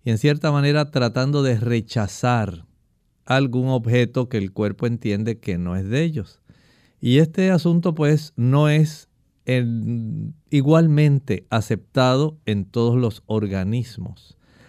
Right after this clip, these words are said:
Hace bien en ir al médico cirujano que le hizo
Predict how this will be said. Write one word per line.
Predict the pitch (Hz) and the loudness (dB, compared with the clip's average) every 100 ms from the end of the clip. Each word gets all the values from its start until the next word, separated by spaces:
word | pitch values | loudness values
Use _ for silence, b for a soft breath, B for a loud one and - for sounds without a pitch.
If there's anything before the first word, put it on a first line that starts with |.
| b | b
Hace | 113 120 156 | -2 2 2
bien | 147 135 127 143 - | 4 4 2 0 -4
en | 107 120 135 147 147 | -2 0 0 -2 -2
ir | 120 123 135 156 151 | 0 2 2 -2 -6
al | 104 104 98 95 | -2 -2 -2 -2
médico | 101 110 110 123 - 160 156 | 0 0 0 -4 -4 -6 -6
cirujano | - 113 98 95 110 113 151 | -10 -6 -2 0 0 0 -4
que | 156 | -4
le | 95 92 | -4 -2
hizo | 98 98 120 113 107 98 101 - | -4 -4 -4 -2 -2 -4 -8 -14